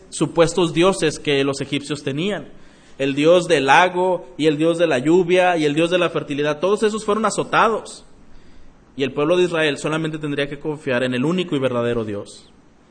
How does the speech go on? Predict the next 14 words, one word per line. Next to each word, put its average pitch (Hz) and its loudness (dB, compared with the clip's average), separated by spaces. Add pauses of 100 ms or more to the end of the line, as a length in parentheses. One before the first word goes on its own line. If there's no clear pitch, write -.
(220)
Así 123 -8
que 131 -2 (920)
el, 123 -4
el 120 -2
pueblo 147 0
de 165 0
Dios 143 -4
tendría 135 -4
que 151 -2
limpiarse 151 -2
de 151 -2
todo 151 -4
ese 156 -4
paganismo, 127 -6